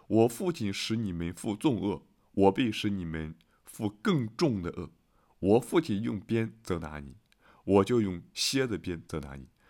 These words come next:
这些少年人呀，简直是很愚昧至极，毫无智慧，呃，无知的。今天我们会认为啊，同龄人去教导同龄人，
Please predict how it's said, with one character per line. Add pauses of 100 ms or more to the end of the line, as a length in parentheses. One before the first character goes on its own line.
(400)
这
些 (320)
少
年
人
呀，
简
直
是 (1200)
很
愚
昧
至
极， (2000)
毫
无
智
慧， (120)
呃， (100)
无
知
的。 (1160)
今
天
我
们
会
认
为
啊， (680)
同
龄
人
去
教
导
同
龄
人，